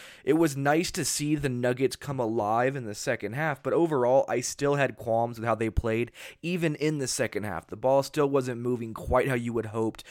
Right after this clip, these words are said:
The defense did lock in. Nikola Jokic turned into an inferno and did a whole lot of insane things. Had eight straight points to start the third quarter, but overall, I would venture to say that Nikola Jokic was still not very good in this game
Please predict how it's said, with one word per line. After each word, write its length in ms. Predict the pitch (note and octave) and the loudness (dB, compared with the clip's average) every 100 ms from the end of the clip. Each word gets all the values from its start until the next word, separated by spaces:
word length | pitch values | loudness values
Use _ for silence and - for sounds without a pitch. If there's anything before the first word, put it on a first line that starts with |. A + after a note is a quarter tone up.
| - - | -14 0
The 100 | C3+ | 0
defense 640 | D3+ D#3+ - D#3 C#3+ A#2 | 0 -6 -2 -2 -2 -6
did 340 | - B2+ C3+ | 0 4 4
lock 380 | B2+ B2 B2 - | 4 2 2 0
in. 220 | A#2+ A#2 | -6 -4
Nikola 380 | A#2 - E3 D#3 | -8 0 2 4
Jokic 520 | B2+ C#3 C3+ A2+ - - | 4 4 4 -2 -2 -8
turned 240 | C3+ A#2 | -8 -4
into 300 | A#2+ A2+ A#2+ | -4 -2 -2
an 60 | A2+ | -2
inferno 600 | G#2 G2+ A#2+ A#2 A2+ A2 | -4 -6 -4 -2 0 0
and 160 | G#2+ G2+ | -2 -2
did 160 | A2 | 0
a 60 | F#2+ | -2
whole 280 | - C#3 B2+ | 0 2 4
lot 180 | G#2 | 4
of 100 | G2+ | 0
insane 360 | G2 - G2 F#2 | -6 -10 -8 -8
things. 340 | G2 G2+ G2+ - - - | -6 -6 -8 -16 -20 -4
Had 200 | B2 - | -4 -2
eight 200 | C#3+ C#3 | -4 -2
straight 320 | - - A2 - | -4 -2 -2 -2
points 300 | B2+ A2+ - | -4 -6 -8
to 100 | G2 | -12
start 340 | - B2 - | 0 0 0
the 80 | G#2 | -6
third 300 | - G2+ F#2 | -6 -6 -4
quarter, 340 | D3+ D3 A#2 | -2 -2 -2
but 280 | A2+ A#2+ - - - - | -4 -6 -6 -14 -20 -6
overall, 640 | - A3+ A#3 D#3+ D3+ G3 - | 2 4 6 8 8 8 6
I 180 | C#3 D#3+ | 4 6
would 360 | F#3+ D#3 C3 | 6 4 0
venture 340 | C3+ C#3+ - E3 | 0 0 -2 -2
to 80 | |
say 220 | E3 C3 A#2+ | 0 2 2
that 140 | C3 | 2
Nikola 400 | A#2 C3+ C3+ C#3 | 0 0 0 2
Jokic 400 | B2+ A#2 C3+ - | 2 0 -2 -4
was 160 | B2+ A2+ | -6 -6
still 340 | B2 A#2 A#2 | -4 -2 -2
not 460 | A#2+ A#2 A#2+ - A#2+ | -2 -2 0 -2 -2
very 340 | B2 A2+ A#2 | 0 0 -2
good 420 | G#2 A#2+ A2+ A2 - | -2 2 2 2 -2
in 160 | A2 | -4
this 180 | A2 G2+ | -6 -8
game 360 | - A#2 A2+ | -4 -2 -2